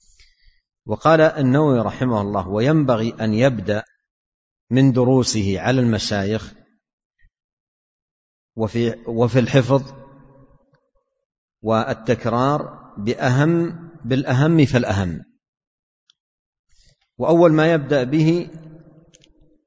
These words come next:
أول ما يبدأ به حفظ القرآن العزيز،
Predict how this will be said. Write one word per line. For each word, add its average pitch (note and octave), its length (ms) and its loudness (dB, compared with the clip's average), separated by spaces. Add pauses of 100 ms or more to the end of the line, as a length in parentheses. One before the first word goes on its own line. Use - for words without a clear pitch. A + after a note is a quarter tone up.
(1200)
أول C3+ 260 2
ما A#2+ 200 2
يبدأ A#2+ 380 0
به C3+ 280 0
حفظ B2+ 280 -2
القرآن A2+ 460 0
العزيز، F2+ 580 -4